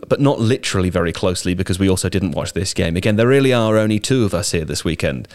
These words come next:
and, uh, we spent most of our time watching, uh, afcon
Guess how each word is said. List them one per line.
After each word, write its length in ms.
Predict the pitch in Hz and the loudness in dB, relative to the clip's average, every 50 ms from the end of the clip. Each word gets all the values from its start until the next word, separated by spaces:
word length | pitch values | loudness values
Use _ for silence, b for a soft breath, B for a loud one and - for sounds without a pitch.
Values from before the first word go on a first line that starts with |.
| B B B B - | B B B B -6
and, 320 | 95 92 90 90 82 92 | -4 -2 -2 -2 0 0
uh, 80 | 87 87 | 0 0
we 80 | 92 | 0
spent 240 | 90 - 104 92 82 | 0 -2 -4 -2 0
most 280 | 98 98 104 98 - - | 0 2 0 0 -2 -4
of 80 | - | -4
our 120 | 80 80 78 | -4 -4 -4
time 340 | - 92 80 78 80 80 b b b b b - | -2 -4 -4 -4 -4 -8 b b b b b -4
watching, 540 | 95 85 78 - - 87 80 80 76 - | -4 -2 -2 -2 -2 -4 -4 -4 -6 -6
uh, 460 | 65 73 67 62 64 55 50 50 - - 67 104 110 | -4 -4 -4 -4 -4 -4 -4 -6 -4 -2 -2 -2 -4
afcon 380 | 104 - - 104 95 98 92 | -4 -4 -2 -2 0 0 -2